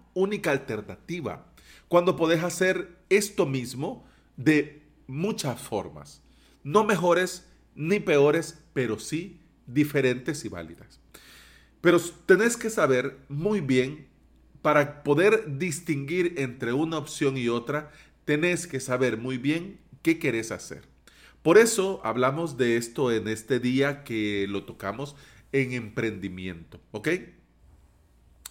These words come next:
Porque saber elegir una alternativa nos obliga a saber muy bien qué queremos y qué no queremos para nuestra futura academia online.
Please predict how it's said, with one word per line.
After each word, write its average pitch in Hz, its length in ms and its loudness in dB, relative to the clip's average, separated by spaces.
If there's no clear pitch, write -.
Porque 131 240 -4
saber 135 320 0
elegir 175 540 0
una 165 280 2
alternativa 151 960 0
nos 156 380 0
obliga 160 520 2
a 127 220 -2
saber 131 380 0
muy 123 240 -4
bien 92 500 -6
qué 95 140 -8
queremos 185 640 0
y 185 140 -4
qué 214 400 8
no 139 360 0
queremos 131 760 0
para 180 240 4
nuestra 165 580 -4
futura 160 640 0
academia 120 680 -8
online. 82 480 -6